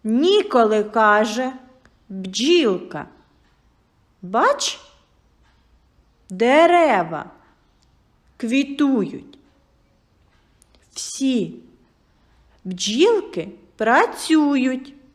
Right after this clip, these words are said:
носять мед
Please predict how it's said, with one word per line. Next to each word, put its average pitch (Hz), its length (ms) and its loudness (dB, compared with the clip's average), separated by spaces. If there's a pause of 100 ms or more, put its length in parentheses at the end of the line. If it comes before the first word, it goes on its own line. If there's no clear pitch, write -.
(1300)
носять 294 920 -2 (760)
мед 196 720 -2